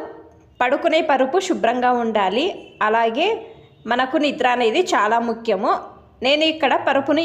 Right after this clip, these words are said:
ఏ విధంగా క్లీన్ చేసుకోవాలో చూపిస్తున్నాను. నేను ఇక్కడ ఒక బౌల్ తీసుకున్నాను. ఇందులో ఒక రెండు గ్లాసులంతా వేడి నీళ్ళు తీసుకుంటున్నాను. అలాగే దీని జతలో కొంచెం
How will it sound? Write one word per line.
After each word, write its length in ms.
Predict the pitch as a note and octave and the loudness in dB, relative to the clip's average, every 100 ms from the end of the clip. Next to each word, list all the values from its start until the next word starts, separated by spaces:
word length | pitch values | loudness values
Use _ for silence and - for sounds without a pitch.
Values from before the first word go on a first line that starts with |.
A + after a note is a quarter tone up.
| B3+ | 2
ఏ 40 | B3 | 2
విధంగా 280 | C4+ C4 C4+ | 2 0 0
క్లీన్ 220 | C4+ B3+ A#3+ | 0 -2 0
చేసుకోవాలో 500 | A#3+ - G#3+ G#3 D#4 F4+ | -2 -2 0 2 2 0
చూపిస్తున్నాను. 720 | C4 B3 B3+ A3 G#3 G#3 D4+ B4 - - - - - | -4 -6 -6 -4 -4 0 0 0 -4 -18 -20 -20 -4
నేను 180 | C4+ D#4 D#4+ | 0 0 -2
ఇక్కడ 200 | D#4 B3+ E4+ | -2 0 0
ఒక 100 | D4 A#3 | 0 2
బౌల్ 200 | B3+ B3 C4+ | 2 2 -2
తీసుకున్నాను. 640 | B3+ - A#3 G3+ F#3+ C4 B4 - - - - - - | -4 -2 -2 0 0 2 2 0 -12 -20 -20 -10 0
ఇందులో 300 | C4+ D4 C4+ F4 - A#3+ | 2 4 4 2 0 0
ఒక 100 | C4+ B3 | 2 2
రెండు 200 | A3+ C#4+ | 2 2
గ్లాసులంతా 580 | C4+ B3 B3+ B3 G#3+ C#4+ F#4+ | 2 0 0 -2 0 0 2
వేడి 220 | B3 A#3+ A#3+ | 2 2 0
నీళ్ళు 200 | A#3 B3+ C4+ | 0 0 0
తీసుకుంటున్నాను. 800 | A#3 - G#3 G3+ G3+ F#3+ F#3 D4+ B4 - - - _ _ _ _ _ _ G#3+ | -6 -4 -4 -2 0 0 2 0 0 -6 -18 -20 _ _ _ _ _ _ 0
అలాగే 400 | A#3 B3 A3+ G4 - - - - G3+ | 2 2 0 -2 -2 -8 -18 -12 -2
దీని 240 | C#4+ C#4+ B3+ | 0 0 0
జతలో 360 | C4+ C4+ A3+ F#4 - - - A#3+ | 0 2 2 0 -2 -10 -4 0
కొంచెం 380 | A#3+ - C4+ | 0 0 0